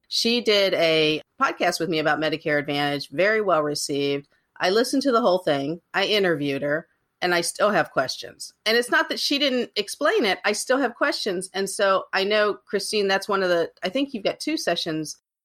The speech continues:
at the Insurance Extravaganza that we're, we're all gonna be at in November. I think you have two sessions dedicated to it. I'm gonna talk about it in my upcoming trends class. But I think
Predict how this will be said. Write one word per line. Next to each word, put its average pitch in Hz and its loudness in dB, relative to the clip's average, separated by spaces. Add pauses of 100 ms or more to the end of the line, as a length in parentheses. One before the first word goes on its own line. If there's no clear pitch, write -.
(100)
at 165 0
the 165 0
Insurance 185 0
Extravaganza 160 0
that 147 0
we're, 151 -2
we're 180 2
all 185 4
gonna 190 2
be 175 4
at 165 2
in 160 2
November. 160 0
I - -20
think 302 -8
you 175 0
have - -14
two 370 -4
sessions 165 -2
dedicated 151 -2
to 165 -2
it. 160 2
I'm 220 2
gonna 220 0
talk 175 -2
about 156 2
it 143 -2
in 147 -6
my 143 -2
upcoming 151 -4
trends 156 -4 (400)
class. 220 -2
But - -2
I 190 0
think 262 -6